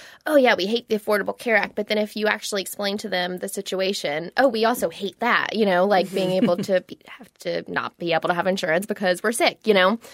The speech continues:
Speaker 1: So, uh, yeah. And then my second point, I think, to Democrats is that, I,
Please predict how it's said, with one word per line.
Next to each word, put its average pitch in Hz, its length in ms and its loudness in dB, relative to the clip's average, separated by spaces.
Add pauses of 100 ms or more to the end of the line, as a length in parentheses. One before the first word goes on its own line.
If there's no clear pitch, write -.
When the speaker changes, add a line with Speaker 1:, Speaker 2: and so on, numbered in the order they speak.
(280)
Speaker 1:
So, 247 520 4 (300)
uh, - 160 -2
yeah. 190 380 2
And 220 160 0
then 247 80 2
my 254 120 4
second 415 340 0
point, 214 200 0
I 208 60 2
think, 202 300 -4
to 190 100 -6
Democrats 214 880 0
is 202 420 0
that, 185 360 0 (840)
I, - 100 2